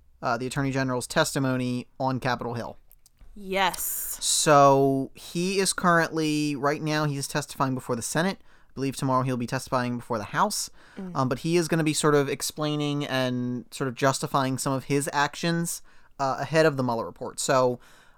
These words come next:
Speaker 1: um, what we would have talked about had we talked about the Mueller report more was he actually did, obviously we know he had that four-page summary that we talked about.
Speaker 2: Four-page, uh, summary of a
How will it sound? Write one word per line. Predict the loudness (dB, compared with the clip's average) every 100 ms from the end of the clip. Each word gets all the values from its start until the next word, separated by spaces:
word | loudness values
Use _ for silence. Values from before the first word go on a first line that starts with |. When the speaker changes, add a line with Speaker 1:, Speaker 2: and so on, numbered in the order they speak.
| -2
Speaker 1:
um, | 0 0 -2 -8 -16 -20 -4
what | 0
we | 2
would | 2
have | 4
talked | 6 6 6
about | 8 8 8 4 -6 -10
had | 2 2 4
we | 0 0 -4 -6 -12 _ -20 -20 -20 -10 4
talked | 4 6
about | 6
the | 6
Mueller | 4 2
report | 2 0 2
more | 2 2
was | 4 6 6 6 0 -6 -12 -20 -20 -20 -8
he | 4 8
actually | 8 8 2 0 -2 0
did, | 4 6 6 4 2 -4 -4
obviously | -2 0 2
we |
know | 4 2
he | 4
had | 2 4
that | 2 2
four-page | 2 6 4 4 0
summary | 2 2 2 0 -4 _ -12 -2
that | 2
we | 4
talked | 8 8 8
about. | 4 4 4
Speaker 2:
Four-page, | 0 -2
uh, | -4 -6
summary | -2 -2 -2 -4 -4
of | -6 -6
a | -6